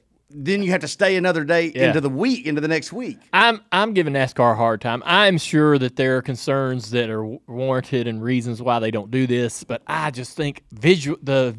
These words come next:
Speaker 2: the optics is, uh, hilarious. We c-, they come to the racetrack. I mean, how many races do we watch 'em go around in the frickin' dry with these ridiculously large windshield wipers that are really large for only one reason,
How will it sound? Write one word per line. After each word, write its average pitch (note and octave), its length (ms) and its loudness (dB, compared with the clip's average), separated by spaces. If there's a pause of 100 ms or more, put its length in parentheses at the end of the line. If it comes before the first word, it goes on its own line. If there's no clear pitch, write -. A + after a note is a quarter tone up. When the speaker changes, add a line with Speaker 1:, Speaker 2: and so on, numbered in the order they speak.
(140)
Speaker 2:
the - 160 -4
optics - 680 -4
is, B2 200 -10
uh, A#2+ 140 -14 (160)
hilarious. D3+ 920 -6
We D#3+ 240 0
c-, - 140 -4 (300)
they F3+ 140 2
come B3+ 220 -4
to B3+ 60 -4
the A#3+ 80 0
racetrack. A#3 680 -2 (300)
I F3+ 80 -4
mean, G#3+ 160 0
how A3+ 200 -2
many D#4+ 180 -4
races F3+ 420 0
do C#3 140 -2
we D3 100 2
watch D3+ 320 0
'em C#3 80 -4
go C#3+ 180 2
around D3+ 500 2 (300)
in D#3+ 140 2
the C3+ 120 2
frickin' - 680 -6
dry B2+ 440 2 (260)
with D#3+ 140 0
these D#3+ 240 0
ridiculously F#3+ 1040 -2
large C#3 800 -2 (220)
windshield D#3 500 2
wipers A#2 380 0
that D3 160 2
are D3+ 100 4
really E4+ 460 4
large D#4 540 6
for G#3 280 8
only G#3+ 180 4
one A#3+ 280 4
reason, E3+ 540 4